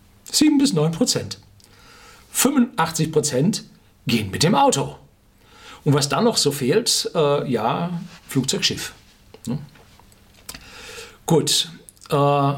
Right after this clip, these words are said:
jetzt kann man natürlich auf der anderen Seite noch fragen, gut, das ist die Personenseite. Ja, warum man mit der Eisenbahn nicht fährt, ist ja vollkommen klar, ne?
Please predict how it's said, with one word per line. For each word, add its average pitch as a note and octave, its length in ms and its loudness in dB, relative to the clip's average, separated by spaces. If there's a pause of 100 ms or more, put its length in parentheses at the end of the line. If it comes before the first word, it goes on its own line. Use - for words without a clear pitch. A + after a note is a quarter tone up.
(880)
jetzt D3+ 240 0
kann D#3+ 100 0
man F3+ 80 2
natürlich E3 240 2
auf - 60 -2
der A#2 100 -4
anderen C#3 180 0
Seite E3+ 120 2
noch E3+ 100 2
fragen, D#3 300 0
gut, C#3 180 2
das C3 120 2
ist B2+ 120 -4
die C#3 60 2
Personenseite. G2+ 720 -4 (380)
Ja, A2+ 240 -2 (280)
warum C3 300 2
man D3 160 2
mit C#3+ 140 0
der A2+ 120 0
Eisenbahn A#2 360 -2
nicht G#2+ 140 -4
fährt, A2+ 160 -2
ist A2 100 0
ja A2 60 -4
vollkommen F#2+ 400 -8
klar, - 280 -10
ne? G2 260 -4